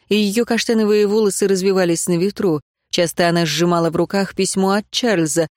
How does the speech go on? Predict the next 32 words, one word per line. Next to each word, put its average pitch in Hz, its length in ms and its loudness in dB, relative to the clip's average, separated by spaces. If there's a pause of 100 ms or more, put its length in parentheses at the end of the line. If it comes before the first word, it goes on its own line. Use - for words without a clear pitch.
(140)
вполголоса 165 640 0
перечитывая 165 600 0
его 165 360 0
в - 80 -10
третий 170 460 0
или 165 140 2
четвёртый 180 560 -2
раз. 190 340 -4 (380)
Теперь, 180 520 0
когда 165 300 0
её 175 340 2
личность 190 580 0
была 175 280 2
раскрыта, 165 680 -2 (300)
поговаривали 226 640 2
о 208 160 2
том, 220 160 2
чтобы 202 260 0
позволить 196 560 0
ей 190 300 2
обучиться 190 500 -2
на 190 140 2
целительницу 175 760 -2
в 165 80 -4
Шантлере. 202 680 0 (300)
Сёстры 170 540 0
из 160 140 0
Бансанта 175 680 0
уже 170 300 2
слали 190 580 2
рекомендательные 190 960 0
письма. 160 500 -4